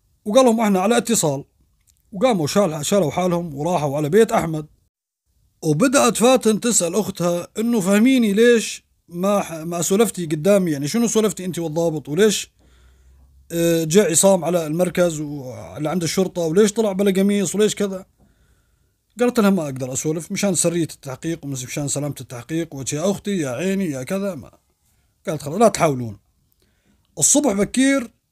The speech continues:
يجيهم اتصال من مركز الشرطة، قال: "تجون لعنا مباشرة." خير،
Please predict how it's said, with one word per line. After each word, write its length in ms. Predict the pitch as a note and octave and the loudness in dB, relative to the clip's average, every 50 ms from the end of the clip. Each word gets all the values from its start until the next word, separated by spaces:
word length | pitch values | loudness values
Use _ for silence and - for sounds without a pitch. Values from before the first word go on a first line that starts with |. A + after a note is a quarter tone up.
| _ - | _ -8
يجيهم 340 | F#3 F3 A3+ C4+ A#3 A3 | -6 -2 0 0 0 0
اتصال 420 | G#3+ F3 - F#3+ D#3+ - A3+ A3 G3 | -2 -4 -6 -4 -4 -2 -2 0 0
من 100 | E3+ F3+ | 0 0
مركز 260 | G3+ F#3+ D#3 E3+ D3 | -2 -2 -2 -2 -4
الشرطة، 560 | C3+ - G3+ G#3 G3+ - G3+ G3+ G3+ G3 G3 _ _ _ _ _ E3+ D3+ D3 | -4 -4 -4 -6 -4 -4 -4 -2 -2 -4 -6 _ _ _ _ _ -8 -2 2
قال: 320 | F#3 F#3+ F#3+ F#3+ F#3+ F3+ _ _ _ - | 4 4 4 4 0 -4 _ _ _ -14
"تجون 280 | - D3+ C#3+ F#3 F#3+ E3 | -10 -6 -4 -4 -4 -4
لعنا 260 | D3 C3 - F#3 E3+ | -4 -6 -6 -6 -6
مباشرة." 640 | F3 F#3 F#3+ G#3+ G3+ - G3+ D#3 C3+ - C#3+ C#3+ D#3 _ _ _ _ _ _ _ _ - | -4 -2 0 0 0 0 0 -2 -4 -6 -10 -12 -14 _ _ _ _ _ _ _ _ -4
خير، 420 | - A3+ C4+ C4+ C4 B3 A#3 | 0 4 4 6 6 4 2